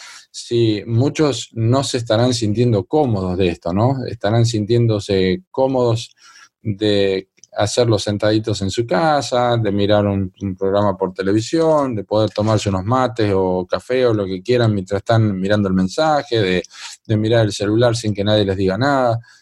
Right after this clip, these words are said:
Son muchas cosas que salen a luz, ¿no? Pero hay añoranza por la casa de Dios, por ver a los hermanos otra vez, por el canto congregacional, por adorar juntos al Señor.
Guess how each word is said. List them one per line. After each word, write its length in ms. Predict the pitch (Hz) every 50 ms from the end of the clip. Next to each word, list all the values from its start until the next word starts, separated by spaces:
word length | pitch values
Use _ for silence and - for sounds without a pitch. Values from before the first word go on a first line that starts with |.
| _ _ _
Son 240 | - - 285 247 220
muchas 300 | 247 208 185 - 127 117
cosas 280 | - 180 175 165 131
que 100 | 113 117
salen 300 | 110 - 127 120 120 110
a 80 | 101 101
luz, 220 | 120 160 143 104
¿no? 320 | 95 98 110 143 175 185 - _ _ _ - - _ _ _ _
Pero 380 | - 113 110 110 107 104 - -
hay 180 | 123 135 160 190
añoranza 720 | 175 139 123 117 110 107 117 139 170 185 180 - 120 107
por 140 | 104 101 92
la 100 | 95 95
casa 240 | 95 113 113 - 104
de 80 | 92 95
Dios, 380 | 110 135 147 139 - - - _
por 160 | - 92 92
ver 160 | 101 117 120
a 60 | 120 113
los 180 | 104 95 -
hermanos 360 | 98 92 104 110 113 110 101
otra 200 | 98 92 90 92
vez, 240 | 95 110 120 120 117
por 160 | 117 101 90
el 120 | 90 - -
canto 340 | - 127 127 127 120 113 101
congregacional, 880 | 101 98 95 90 90 87 87 - - 92 92 104 113 120 113 113 110
por 300 | 113 - 90 90 87 90
adorar 400 | 87 85 85 82 85 107 110 110
juntos 480 | 98 - 120 120 120 113 113 95 - 90
al 80 | 87
Señor. 420 | 87 - 92 95 104 117 123 120